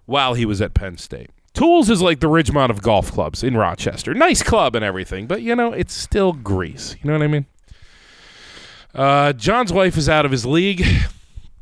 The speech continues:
Uh, y-, Debbie is a cleanup hitter for the Yankees. John, you are a healthy scratch on a Class A short season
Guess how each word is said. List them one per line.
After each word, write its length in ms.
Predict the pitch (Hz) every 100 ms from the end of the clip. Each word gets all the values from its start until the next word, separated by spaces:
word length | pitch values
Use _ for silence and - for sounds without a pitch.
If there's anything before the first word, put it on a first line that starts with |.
| - - - _ -
Uh, 380 | - 104 113 113 107
y-, 220 | 127 113 113
Debbie 360 | 156 170 165
is 160 | 143 123
a 100 | 117
cleanup 360 | - 180 170
hitter 160 | 147 156
for 120 | -
the 80 | 123
Yankees. 580 | 127 139 131 143 131 -
John, 320 | 117 127 123
you 100 | 113
are 140 | 117
a 60 | 110
healthy 340 | - 123 -
scratch 400 | 113 - 113 107
on 80 | 107
a 80 | 95
Class 400 | - 107 101 -
A 100 | 98
short 380 | - - 98 -
season 480 | - 98 92 90